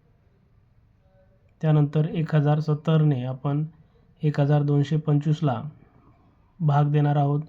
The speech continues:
या ठिकाणी आपण एक हजार सत्तरचा एक हजार दोनशे पंचवीसला एकचाच भाग जाणार आहे. एक हजार सत्तरचा हा भाग या ठिकाणी आपण एकच्या माध्यमातून दिला. त्यानंतर परत वजाबाकी करणार आहोत.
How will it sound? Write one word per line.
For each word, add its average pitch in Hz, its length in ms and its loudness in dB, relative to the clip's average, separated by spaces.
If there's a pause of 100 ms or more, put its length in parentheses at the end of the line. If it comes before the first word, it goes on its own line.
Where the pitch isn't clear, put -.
(540)
या 156 120 2
ठिकाणी 156 300 4
आपण 151 380 0
एक 160 280 -6
हजार 151 220 4
सत्तरचा 160 1000 -2
एक 156 200 0
हजार 151 220 2
दोनशे 147 280 2
पंचवीसला 156 480 0 (100)
एकचाच 165 420 -2
भाग 151 180 2
जाणार 143 340 0
आहे. 147 260 -2 (1000)
एक 151 260 -4
हजार 147 320 -2 (1500)
सत्तरचा 147 480 -4
हा 143 160 -2
भाग 143 280 -4
या 143 100 -2
ठिकाणी 143 340 -4
आपण 147 300 -4 (640)
एकच्या 156 440 0
माध्यमातून 143 540 -2
दिला. 151 280 0 (1120)
त्यानंतर 151 300 0
परत 156 300 2
वजाबाकी 151 400 2
करणार 147 300 0
आहोत. 151 220 0